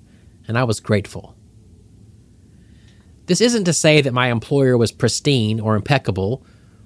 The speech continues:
or that now, twenty-two years later, I wouldn't survey their corporate practices and investment philosophy with deeper scrutiny.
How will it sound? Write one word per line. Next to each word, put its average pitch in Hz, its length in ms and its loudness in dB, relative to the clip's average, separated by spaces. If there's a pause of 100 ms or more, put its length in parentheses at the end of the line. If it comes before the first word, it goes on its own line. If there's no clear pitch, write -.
(160)
or 120 80 -2
that 113 140 -2
now, 120 300 2
twenty-two 135 560 0
years 120 340 2
later, 113 340 4
I 110 120 4
wouldn't 117 320 -2
survey 113 480 2
their 110 160 2
corporate 123 460 0
practices 110 680 -2
and 107 140 0
investment 107 440 0
philosophy 101 600 -4
with 98 180 -4
deeper 117 280 -2
scrutiny. 95 600 -4